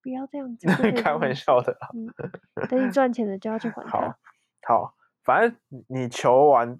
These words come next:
Speaker 2: 拔完杯之后，你就会按照你圣杯的数量去换到发财金。
Speaker 1: 嗯。
Speaker 2: 像我今天是运气比较好，我就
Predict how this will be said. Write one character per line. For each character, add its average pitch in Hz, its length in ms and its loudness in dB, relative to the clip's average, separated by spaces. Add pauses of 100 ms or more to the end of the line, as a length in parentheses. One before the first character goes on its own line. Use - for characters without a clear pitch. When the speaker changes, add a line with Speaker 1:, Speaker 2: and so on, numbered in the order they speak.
Speaker 2:
拔 120 160 6
完 120 220 4
杯 131 180 4
之 135 80 0
后， 131 100 6
你 104 120 -12
就 104 80 -12
会 113 300 -4
按 120 220 -10
照 120 160 0
你 98 220 -14
圣 104 280 -18
杯 113 140 -2
的 101 60 -6
数 110 160 -14
量 107 160 -10
去 107 140 -16
换 104 260 -4
到 98 160 -4
发 95 200 -8
财 - 200 -14
金。 - 120 -20 (280)
Speaker 1:
嗯。 - 200 -18
Speaker 2:
像 160 200 2
我 110 80 -2
今 117 120 -4
天 120 100 -4
是 123 140 -6
运 123 200 -10
气 120 120 -10
比 95 60 -14
较 107 100 -4
好， 90 120 -6
我 85 80 -16
就 107 200 -10